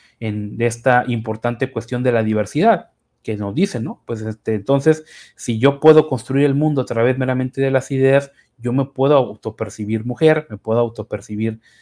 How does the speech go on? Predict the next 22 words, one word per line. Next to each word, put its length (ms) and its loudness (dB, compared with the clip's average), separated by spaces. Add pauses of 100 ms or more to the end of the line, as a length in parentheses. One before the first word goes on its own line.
(280)
eh, 140 -20
hombre 380 4
o 80 4
animal, 520 2
o 80 -4
una 280 0
cosa 260 0
incluso, 500 -8 (260)
y 80 0
a 80 -6
partir 400 0
de 80 6
esto 200 -2
yo 200 -2
puedo 220 0
ir 100 0
construyendo 560 -4
mi 220 0
identidad 760 -2 (380)
de 120 -6
género, 460 -8
¿no? 280 -4